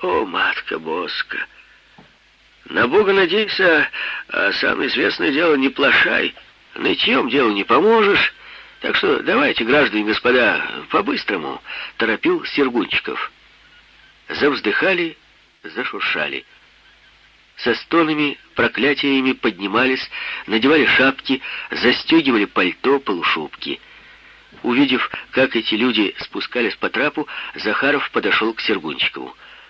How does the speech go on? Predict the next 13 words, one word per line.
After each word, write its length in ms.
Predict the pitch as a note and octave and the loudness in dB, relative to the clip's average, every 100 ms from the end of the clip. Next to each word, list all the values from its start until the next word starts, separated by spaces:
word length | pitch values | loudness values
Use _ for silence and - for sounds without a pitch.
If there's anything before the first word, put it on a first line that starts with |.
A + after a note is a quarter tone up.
| _ _ _ | _ _ _
«А 380 | - D#2+ D2+ D2+ - | -14 -12 -12 -12 -6
те 420 | G2+ B2 C#3 B2+ | 0 2 2 -2
выходят». 560 | A2 F#2 - - G#2 - - - _ - - - - _ _ _ _ - - - | -2 -2 0 -2 -2 -8 -16 -18 _ -20 -20 -20 -20 _ _ _ _ -20 -20 -16
И 260 | - - | -12 -10
все 320 | C2 - D3 - | -4 0 0 0
остановились, 920 | A2 - F#2 E2 E2+ D3 E3+ - - - - | -6 -4 -4 -2 -2 -2 -2 -4 -8 -10 -14
потому 260 | - - C3 | -6 -2 0
что 160 | - C#3+ | 0 2
поняли, 440 | C3+ D#3+ D#3 D#3+ | 4 4 4 2
о 120 | - C#3 | 0 -4
ком 420 | - C3+ D#3+ A#2 | 0 4 4 4
он 160 | B2 | 2
спрашивает. 800 | C3+ - D#2+ D2+ - D2 D2 C#2 | 0 -8 -6 0 0 -2 -6 -12